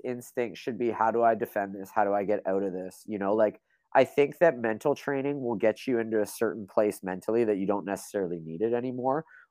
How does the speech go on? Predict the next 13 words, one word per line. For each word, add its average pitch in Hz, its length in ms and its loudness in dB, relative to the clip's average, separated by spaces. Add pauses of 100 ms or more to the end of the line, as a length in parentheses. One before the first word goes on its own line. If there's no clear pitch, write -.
(120)
or 127 160 10
you 117 140 6
need 117 180 2
to 107 60 -6
do 107 160 4
it 73 100 2
less. 85 300 -4 (200)
So, 104 340 8 (880)
um, 101 440 2 (100)
example, 110 720 4 (500)
um, 98 480 4 (180)
for - 200 0
me, 120 460 2